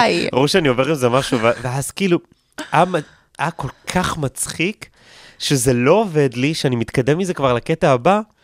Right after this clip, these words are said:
Speaker 2: שכבר מלמלתי, כאילו, כבר התעצבנתי על המשיח, כאילו, "יא, עכשיו לא יבוא, עכשיו לא זה",
Speaker 1: <laughs>
Speaker 2: כאילו.
Speaker 1: יואו, זה גדול.
Speaker 2: ו-, והיה מצחיק, כי לא, כי זה לא היה מצחיק.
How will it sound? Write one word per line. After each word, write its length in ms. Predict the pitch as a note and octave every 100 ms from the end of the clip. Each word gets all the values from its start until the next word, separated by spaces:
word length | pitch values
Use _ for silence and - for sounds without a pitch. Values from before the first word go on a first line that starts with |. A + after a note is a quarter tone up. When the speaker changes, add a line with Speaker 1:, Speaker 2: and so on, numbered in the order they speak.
| - - - -
Speaker 2:
שכבר 260 | - C#3+ C3+
מלמלתי, 540 | C3+ B2+ C3 C#3+ -
כאילו, 220 | - F#3
כבר 140 | - A#2
התעצבנתי 560 | A#2 A#2+ A2+ C3 C3
על 100 | E3+
המשיח, 380 | B2 A2+ C#3 A#2+
כאילו, 180 | - A2
"יא, 100 | C3
עכשיו 380 | B2+ A#2+ D3 C#3
לא 200 | C#3+ D3
יבוא, 320 | A#2 A2+ G#2+ F#4
עכשיו 280 | F4+ D3 D3
לא 120 | D#3+
זה", 200 | C3 C#3+ B2+
Speaker 1:
<laughs> 60 | -
Speaker 2:
כאילו. 200 | D3+ C#3+ - D4+
Speaker 1:
יואו, 180 | B3 B3
זה 100 | A3
גדול. 320 | G#3 F#3+ F#3+
Speaker 2:
ו-, 120 | G3 C#3+
והיה 520 | D#3 D3+ D3+ D3+ G#3+
מצחיק, 680 | A3 - - - G#3 B3 - - _ _ _ -
כי 220 | - D#3+
לא, 200 | D#3+ E3+ C#3
כי 140 | - D3
זה 160 | D#3
לא 140 | D3 D#3
היה 240 | D#3+ D3
מצחיק. 520 | C#3+ C3 - A#2 -